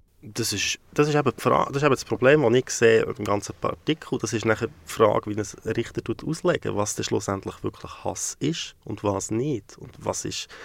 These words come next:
diskriminierend und was nicht. Darum ist es für mich relativ speziell und darum lehne ich eigentlich das Gesetz so ab, weil es für mich wirklich einfach wie zu schwammig ist und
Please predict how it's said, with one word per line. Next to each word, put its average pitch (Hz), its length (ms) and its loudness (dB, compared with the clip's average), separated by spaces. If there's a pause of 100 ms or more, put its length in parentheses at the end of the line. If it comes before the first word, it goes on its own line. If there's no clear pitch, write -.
(340)
diskriminierend 113 680 2
und 104 80 -2
was 107 280 0
nicht. 110 220 0
Darum - 340 -6 (160)
ist - 200 -12
es - 60 -8
für 117 120 -10
mich 117 360 0
relativ 117 360 2
speziell 127 380 0
und - 100 4
darum 113 220 2
lehne 104 280 0
ich 104 80 0
eigentlich - 280 -8
das - 140 -10
Gesetz - 260 0
so 113 80 0
ab, 113 180 2
weil 107 100 0
es - 180 -12
für 107 120 -4
mich 107 280 4 (300)
wirklich - 260 2
einfach - 280 -12 (260)
wie 110 140 -4
zu - 120 0
schwammig 127 420 2
ist 123 160 -2
und 104 100 -10